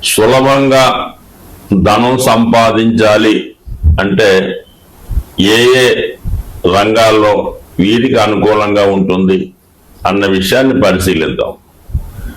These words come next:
ఇప్పుడు ఈ రాశి వారికి, మన మిథున రాశి వారికి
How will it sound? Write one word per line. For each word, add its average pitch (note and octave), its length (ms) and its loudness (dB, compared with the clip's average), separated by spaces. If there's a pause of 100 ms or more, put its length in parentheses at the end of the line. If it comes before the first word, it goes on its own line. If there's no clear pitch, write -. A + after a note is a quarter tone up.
(640)
ఇప్పుడు C#3+ 380 2 (1200)
ఈ B2+ 60 0 (120)
రాశి B2 380 2
వారికి, A#2 480 0 (840)
మన A2+ 140 0 (300)
మిథున G#2+ 280 2 (100)
రాశి G2+ 320 2
వారికి F#2+ 340 0